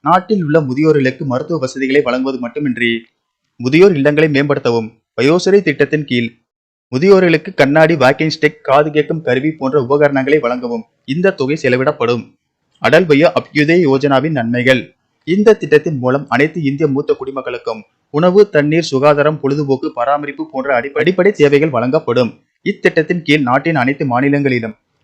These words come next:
முதியோர் இல்லங்கள் அமைக்கப்படும். நாட்டின் அனைத்து மாநில தலை-, தலைநகரங்களிலும் முதியோர் சிகிச்சைக்காக பராமரிப்பு மையங்கள் நிறுவப்பட்டுள்ளன.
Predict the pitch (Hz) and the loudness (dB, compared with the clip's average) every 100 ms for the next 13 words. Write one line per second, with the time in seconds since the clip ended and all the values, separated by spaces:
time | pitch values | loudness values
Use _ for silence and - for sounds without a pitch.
0 | - 131 185 208 160 139 139 156 123 135 | -8 0 4 4 4 0 2 2 2 0
1 | 151 123 127 - 123 151 160 196 131 151 | 0 0 -2 -4 -2 -2 0 -2 0 0
2 | 170 147 127 143 156 131 127 135 165 139 | 0 2 4 4 2 0 -2 -2 0 0
3 | 151 151 131 117 104 _ _ _ _ - | 0 0 -2 -4 -10 _ _ _ _ -10
4 | 131 170 196 - 143 147 160 147 123 151 | 0 2 2 0 -4 -2 -4 -2 0 0
5 | 151 127 147 147 143 151 123 127 147 131 | 0 0 2 0 0 -2 -2 -2 -2 0
6 | 143 143 117 107 | 0 -2 -8 -4